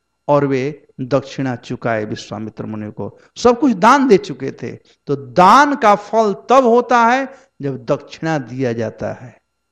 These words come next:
एक महात्मा कहते हैं अपभ्रंश भाषा में,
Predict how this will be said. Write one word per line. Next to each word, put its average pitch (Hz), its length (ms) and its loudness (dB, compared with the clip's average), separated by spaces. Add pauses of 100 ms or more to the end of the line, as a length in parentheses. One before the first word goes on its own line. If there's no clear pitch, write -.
(480)
एक 214 160 -4
महात्मा 233 440 0
कहते 220 360 -2
हैं 202 100 -4
अपभ्रंश 175 640 -6
भाषा 131 380 -6
में, 117 300 -12